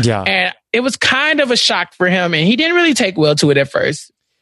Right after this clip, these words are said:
Speaker 1: Chappelle, do you feel like that the occupation of celebrity assistant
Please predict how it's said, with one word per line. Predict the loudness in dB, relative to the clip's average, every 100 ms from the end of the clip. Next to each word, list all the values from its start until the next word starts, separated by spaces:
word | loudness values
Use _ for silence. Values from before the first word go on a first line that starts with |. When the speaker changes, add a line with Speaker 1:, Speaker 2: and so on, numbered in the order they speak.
| _ -6
Speaker 1:
Chappelle, | -2 2 2 0
do | 0
you | 0
feel | 2 0
like | 0 0
that | -2 0
the | -2
occupation | -2 -2 0 2 0 0
of | 0 0
celebrity | 0 2 0 0 0 2
assistant | 0 0 0 0 -2 -2 -6